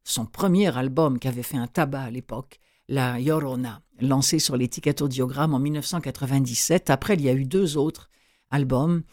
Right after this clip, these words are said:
Il y a eu The Living Road et Lassa, simplement, en deux mille neuf,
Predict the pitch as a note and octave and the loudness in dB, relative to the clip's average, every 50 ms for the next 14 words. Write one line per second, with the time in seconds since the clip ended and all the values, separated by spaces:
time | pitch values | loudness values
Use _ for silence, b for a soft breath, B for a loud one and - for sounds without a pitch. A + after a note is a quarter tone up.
0 | b b b b b b D3+ D3+ C#3+ D3 C#3 C#3 D3 D#3 E3+ F3 E3+ E3 - - | b b b b b b 0 0 2 4 4 4 4 4 4 4 4 2 0 0
1 | C3 C#3+ C#3 D3+ E3 D3+ D#3 D#3 D3+ C#3 C#3 C#3+ D3 E3+ G3+ F#3+ D3 D3+ D3+ D#3 | 0 0 2 2 4 4 4 4 4 4 2 2 4 2 2 2 2 2 2 2
2 | D#3+ F3+ - - _ - D3+ C#3 C#3 C#3 - - C3+ A2+ - - _ _ _ _ | 2 0 -4 -6 _ 0 0 2 2 2 0 -2 -4 -6 -8 -10 _ _ _ _
3 | _ - - B2+ D3 C3+ B2+ C#3 C#3 C3+ A#2 A#2+ - - D3 D3 C3 D3+ C3+ C3 | _ -10 -4 -2 0 0 0 0 0 0 0 -2 -2 -2 -2 0 2 2 2 4
4 | C3 C3+ C3+ A#2+ A#2+ C4 B3+ - - - | 4 4 4 2 2 0 -2 -4 -10 -16